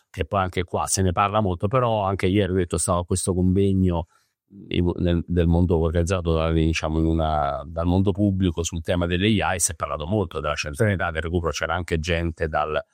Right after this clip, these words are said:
Speaker 1: dal mondo accademico, quindi è, è molto forte questa concezione, tu hai citato bene, no? Non è un qualcosa che si, ci sostituirà al di là di quello che fa vedere, no, nel mondo dei media, ma è veramente una coesistenza che io dico sempre è difficile,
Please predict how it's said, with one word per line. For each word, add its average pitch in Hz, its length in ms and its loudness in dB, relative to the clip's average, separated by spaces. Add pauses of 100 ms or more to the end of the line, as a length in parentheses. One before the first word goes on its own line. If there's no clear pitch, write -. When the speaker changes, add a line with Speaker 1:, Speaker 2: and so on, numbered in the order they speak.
(240)
Speaker 1:
dal 80 160 -4
mondo 82 280 0
accademico, 87 640 0
quindi 95 200 2
è, - 200 0
è 98 160 -4
molto 127 380 2
forte 117 360 0
questa 101 280 0
concezione, 104 580 0
tu 117 140 0
hai 101 100 0
citato 95 320 0
bene, 101 380 2
no? 101 220 2 (340)
Non 98 160 2
è 110 40 4
un 113 100 2
qualcosa 107 500 -2
che 92 100 -2
si, - 280 -4
ci - 180 -2
sostituirà 98 720 -2
al 90 100 -4
di 82 60 -4
là 87 120 0
di 87 80 -2
quello 90 200 2
che 87 80 0
fa 85 180 -6
vedere, 87 460 0
no, 85 220 0
nel 82 120 0
mondo 90 320 0
dei 92 140 0
media, 113 420 2 (360)
ma 117 240 0
è 147 40 0
veramente 127 640 2
una 113 220 2
coesistenza 147 920 -2
che 139 100 -2
io 202 80 0
dico 135 200 2
sempre 131 380 0
è 180 200 0
difficile, 208 920 2